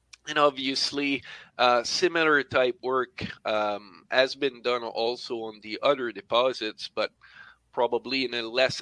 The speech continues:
extensive way because of the, uh, the, uh, the smaller size of the data set, uh, that we can play with, uh, at those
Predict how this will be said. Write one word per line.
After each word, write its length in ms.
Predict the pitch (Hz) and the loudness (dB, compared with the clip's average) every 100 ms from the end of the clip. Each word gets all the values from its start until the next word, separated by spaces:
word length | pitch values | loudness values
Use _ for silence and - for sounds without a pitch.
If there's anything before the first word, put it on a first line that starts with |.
| - | -8
extensive 800 | - - - 135 123 139 113 107 | -6 -4 0 0 -2 -8 -8 -4
way 320 | 131 147 147 | 0 2 0
because 540 | 127 117 123 120 110 | -4 -8 -4 -2 -4
of 120 | 113 - _ _ - | -10 -10 _ _ -16
the, 280 | 110 107 | -12 -4
uh, 260 | 107 101 67 - _ _ _ _ _ | -2 -2 -4 -10 _ _ _ _ _
the, 80 | - - _ _ _ - - _ _ _ - | -20 -20 _ _ _ -20 -20 _ _ _ -10
uh, 300 | 113 107 104 - | -6 -4 -6 -6
the 100 | 117 | -4
smaller 760 | - 147 139 131 131 127 120 | -2 -2 0 4 4 2 0
size 480 | 113 - 123 117 113 | -4 2 4 4 2
of 160 | 110 - | -4 -8
the 100 | 107 | -4
data 340 | 110 113 110 | 2 2 0
set, 340 | - - 95 - - - - | -4 -2 -2 -2 -12 -12 -8
uh, 300 | 104 98 92 | -8 -8 -6
that 160 | 104 - | -6 -8
we 300 | 110 107 101 - | -12 -18 -18 -4
can 340 | 139 123 110 | 0 0 -4
play 280 | - 110 113 | -10 -8 -6
with, 240 | 104 92 - - _ | -6 -8 -8 -18 _
uh, 260 | 104 98 92 | -10 -8 -8
at 100 | 104 - | -10 -10
those 260 | 107 101 | -10 -10